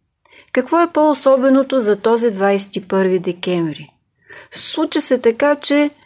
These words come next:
разбрах, че този декември е ден за размисъл или нулев ден в календара на древните българи. Ден за размисъл. И аз се замислих. Мисля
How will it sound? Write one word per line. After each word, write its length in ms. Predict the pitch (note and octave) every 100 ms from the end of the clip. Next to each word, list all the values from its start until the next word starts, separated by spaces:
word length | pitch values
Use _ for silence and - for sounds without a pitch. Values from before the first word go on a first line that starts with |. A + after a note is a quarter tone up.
| _ _ _ A#3
разбрах, 840 | B3 A3 G#3+ B3 C4 C4 - - _ _ _ _ _
че 240 | - A3+ -
този 360 | C4 D4+ D4
декември 760 | A#3+ A3 - F#3 E3+ E3+ A3 A#3 -
е 120 | G#3
ден 240 | F#3 A3 A#3
за 220 | G#3+ F#3
размисъл 800 | E3+ D#3+ E3+ F3+ - C4 D#4+ E4+ _ _ _ _
или 480 | A#3+ A3+ A3 G3+ -
нулев 420 | G#3 A3 D4+ D#4+ A#3+
ден 300 | B3 C4+ B3
в 180 | G#3+ G#3+ - -
календара 640 | G3+ F#3 F3+ F3 A#3 C4
на 140 | B3 G3
древните 800 | F#3 F3+ G3 F#3+ F#3 G3 G3 G3
българи. 640 | E3+ E3 D#3+ D3 C#3+ C#3 C#3+ _ _ _ _ -
Ден 280 | F3+ A3+ C4
за 200 | A#3+ G3+
размисъл. 600 | F3 F3 E3 D3+ - - - - - -
И 140 | D4
аз 140 | E4
се 160 | - G#3+
замислих. 800 | E3+ E3 E3+ E3 - C#3+ - - _ _ _ _ _ -
Мисля 440 | A#3 A3 G#3+ G#3